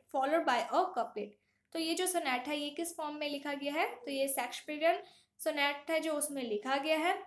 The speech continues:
जिसमें क्या होता है कि फोर, अ, फोर तो क्वाड्रेंट्स होते हैं और लास्ट में क्या है कि एक कपलेट होता है। The rhyme scheme of the sonnet is A B A B, C D C D, E F E F, G G। क्वाड्रेंट का क्या मीन्स होता है कि स्टार्टिंग में तो क्या है कि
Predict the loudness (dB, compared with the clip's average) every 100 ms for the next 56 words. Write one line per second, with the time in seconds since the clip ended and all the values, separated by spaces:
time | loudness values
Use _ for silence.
0 | -4 -2 -2 -2 2 2 2 -2 -2 0
1 | 4 4 2 0 2 2 0 -8 -2 2
2 | 2 2 2 4 2 0 0 2 2 2
3 | 0 -2 0 2 2 2 -2 -10 -6 -4
4 | -4 -4 -4 -2 -4 -2 0 0 -2 -8
5 | -6 -6 -8 -8 -8 _ -20 -20 _ _
6 | _ 0 4 4 4 2 0 4 4 4
7 | 4 4 4 2 2 2 2 2 2 0
8 | 0 2 2 4 2 2 -2 -2 -2 0
9 | 2 2 0 -2 -2 0 0 -4 _ 0
10 | 4 4 2 -2 2 2 2 -2 -6 -2
11 | -2 -4 -12 -10 -10 -12 _ _ 2 4
12 | 4 2 2 0 2 2 2 -2 -2 -2
13 | -2 -2 0 0 4 2 2 -2 -4 -4
14 | -2 -2 -2 -2